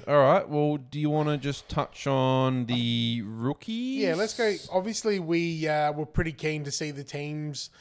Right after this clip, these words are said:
Speaker 2: before, um, this weekend. So let's
Speaker 1: Yep.
Speaker 2: just put a disclaimer in. We put our teams up today. It's, it's pretty much, you know, what we hear from, what we hear on the street, and also, um, some prior knowledge of certain players.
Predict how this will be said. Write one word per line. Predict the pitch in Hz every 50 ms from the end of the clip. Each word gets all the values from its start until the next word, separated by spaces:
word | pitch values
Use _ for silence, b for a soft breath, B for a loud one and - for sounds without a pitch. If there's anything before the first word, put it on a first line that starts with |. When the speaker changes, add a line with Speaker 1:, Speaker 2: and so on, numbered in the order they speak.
| B B _
Speaker 2:
before, | - 147 139 - - 147 143 143 143 139 139 139 139 - -
um, | 135 135 131 135 139
this | 147 139 -
weekend. | - 147 143 135 - 151 143 143 139 120
So | 156 151 151
let's | 151 B B B B B B
Speaker 1:
Yep. | - 156 170
Speaker 2:
just | - - - 165 -
put | 190 185
a | 170
disclaimer | 147 156 143 - - 151 151 156 160 156 147
in. | 147
We | 151 156
put | 160 - 202 190
our | 190 185
teams | 180 - 165 160 160 156 143
up | 156 147 151 - - - B B B B B _
today. | - 160 147 151 160 190 220 214
It's, | 170 156 - - - B B B B B _
it's | 156 160 143 - -
pretty | - - 202 185 185 160
much, | 156 156 151 151 - - - - - - -
you | 160 151
know, | 147 143 151 170 170 B B B B B B
what | - 151 165 185 185
we | 175 175
hear | - - - 175 170 170 160
from, | - - 170 156 151 151 156 143 _ _
what | - 185 180
we | 175 170
hear | - - 170 170 160 160
on | 156 147 143
the | 139
street, | - - - 151 139 143 160 180 - -
and | - 143 143
also, | 143 147 151 143 - - 151 143 143 143 143 139 B B B B B _
um, | 143 143 139 139 143 143 151 151
some | - - 156 147 143 143 147 - _
prior | - - 151 147 143 139
knowledge | 143 139 143 143 147 147 135 131
of | 135 -
certain | - - 160 143 143 139 139
players. | - - 147 143 139 131 131 139 160 202 226 -